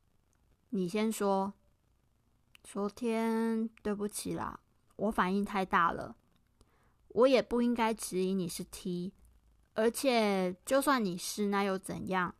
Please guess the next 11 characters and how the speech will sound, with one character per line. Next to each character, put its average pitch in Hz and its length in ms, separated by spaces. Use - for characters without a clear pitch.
只 190 240
是， 208 1040
只 - 220
是。” 208 540
杰 180 320
低 208 160
下 208 240
头 170 320
不 202 160
说 175 260
话 170 420